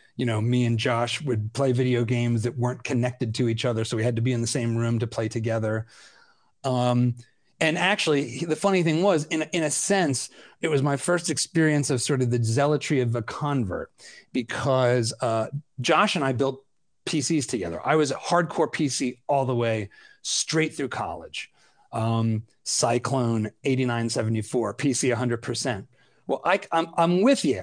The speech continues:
at one level, because we used to build gaming P Cs when we fir-, Josh and I went to Penn State together, and the, um, the first, um,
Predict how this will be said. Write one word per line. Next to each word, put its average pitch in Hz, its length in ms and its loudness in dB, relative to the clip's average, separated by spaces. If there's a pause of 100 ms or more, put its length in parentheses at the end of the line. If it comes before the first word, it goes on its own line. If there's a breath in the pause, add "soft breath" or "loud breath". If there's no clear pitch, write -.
(120)
at 127 180 -2
one 170 320 0
level, 123 300 0
because 110 340 -4
we 180 380 0
used 151 260 -2
to 135 80 0
build 147 420 2
gaming 131 360 0
P 123 180 -2
Cs 107 500 -4 (460 loud breath)
when 135 260 2
we 131 140 2
fir-, 131 260 -6
Josh 151 300 2
and 160 80 0
I 151 40 0
went 143 180 -2
to 123 80 -6
Penn 147 280 -6
State 127 280 -2
together, 98 500 -6 (460 soft breath)
and 135 400 2
the, 131 440 2 (420 soft breath)
um, 117 420 -4
the 123 140 -2
first, - 800 0 (720)
um, 127 440 0